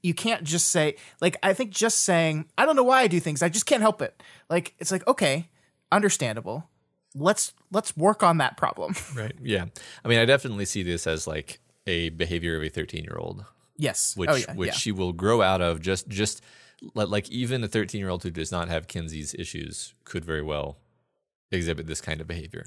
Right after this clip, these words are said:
Speaker 1: Oh,
Speaker 2: Where they,
Speaker 1: absolutely.
Speaker 2: they're
Speaker 1: Yeah.
Speaker 2: just, they, it just, it just takes, <laughs> unfortunately, unfortunately, one of the only ways that actually happens is you make the same kind of mistake over and over again, and you burn your finger on the hot stove enough times that your brain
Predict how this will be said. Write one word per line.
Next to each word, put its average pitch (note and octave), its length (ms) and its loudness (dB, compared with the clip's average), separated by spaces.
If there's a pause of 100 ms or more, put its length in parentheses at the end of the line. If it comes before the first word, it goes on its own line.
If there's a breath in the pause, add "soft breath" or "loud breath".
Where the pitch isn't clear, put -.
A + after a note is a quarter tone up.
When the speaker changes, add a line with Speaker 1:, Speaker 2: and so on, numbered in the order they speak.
Speaker 1:
Oh, F#3+ 60 2
Speaker 2:
Where C#3 80 4
they, C3 40 4
Speaker 1:
absolutely. A2 600 -6
Speaker 2:
they're F#2+ 180 -8
Speaker 1:
Yeah. - 60 -4
Speaker 2:
just, - 240 -10
they, E2 240 -4 (500 soft breath)
it B1+ 280 -6
just, G#2 200 -2
it G#2 120 -2
just G2+ 240 -2
takes, - 420 0 (420)
<laughs> - 100 -6 (360)
unfortunately, F2+ 760 -2 (220 soft breath)
unfortunately, G2+ 500 -2
one F2 120 0
of E2+ 60 -2
the E2+ 80 0
only E2+ 140 -2
ways E2 220 0
that E2 100 -2
actually D#2 300 -2
happens E2 400 -4
is D#2 160 -8
you E2 100 -8
make E2 320 -4 (560 soft breath)
the F2+ 80 -4
same F2+ 260 0
kind F2+ 240 0
of D#2+ 80 -4
mistake D#2+ 360 0
over D#2+ 200 0
and D2+ 100 -4
over D#2 160 -2
again, D2+ 440 -6 (100)
and D#2+ 160 -4
you D#2 240 -6 (100)
burn E2+ 260 0
your D#2+ 240 -4 (160)
finger D#2+ 400 -2
on D#2 120 -4
the D#2 200 -4
hot E2 200 0
stove D#2+ 280 0
enough D2+ 200 -4
times D#2 380 -6
that E2 80 -8
your E2+ 120 -4
brain D#2+ 580 -2